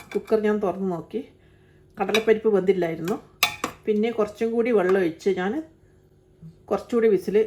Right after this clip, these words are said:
അടിച്ചിട്ടുണ്ട്. ഇതിലുള്ള വെള്ളമൊക്കെ ഒന്ന് നന്നായി വറ്റിച്ചെടുക്കണം. കടലപ്പരിപ്പ് നല്ല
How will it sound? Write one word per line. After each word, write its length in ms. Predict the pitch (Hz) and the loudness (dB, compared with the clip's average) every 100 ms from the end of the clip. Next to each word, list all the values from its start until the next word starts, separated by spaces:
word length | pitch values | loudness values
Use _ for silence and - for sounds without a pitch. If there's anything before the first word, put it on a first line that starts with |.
| - _ _ - | -2 _ _ -6
അടിച്ചിട്ടുണ്ട്. 480 | 170 170 175 156 214 349 - _ _ _ _ _ _ - - _ _ - | -4 -4 -6 -2 -2 -4 -8 _ _ _ _ _ _ -20 -20 _ _ 0
ഇതിലുള്ള 340 | 190 180 170 233 170 | 0 2 -2 -4 -2
വെള്ളമൊക്കെ 420 | 175 175 190 - 156 | 0 2 0 -2 -4
ഒന്ന് 120 | 185 175 | -2 -4
നന്നായി 340 | 160 160 208 175 | -4 -4 -4 -4
വറ്റിച്ചെടുക്കണം. 640 | 156 165 131 107 - 247 - _ - - - - - - | -6 -6 -6 -6 -8 -10 -10 _ -20 -18 -18 -20 -6 -2
കടലപ്പരിപ്പ് 560 | 233 254 269 262 285 262 | 0 0 0 0 0 4
നല്ല 200 | 220 | 4